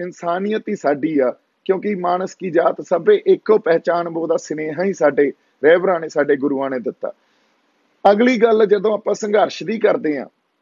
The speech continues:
ਸੰਘਰਸ਼ ਦੀ ਗੱਲ 'ਚ ਵੀ ਸਾਨੂੰ ਇੱਕ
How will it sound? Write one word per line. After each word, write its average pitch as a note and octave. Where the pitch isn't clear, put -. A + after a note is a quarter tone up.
ਸੰਘਰਸ਼ A3+
ਦੀ A3+
ਗੱਲ G#3
'ਚ G3
ਵੀ -
ਸਾਨੂੰ G3
ਇੱਕ F#3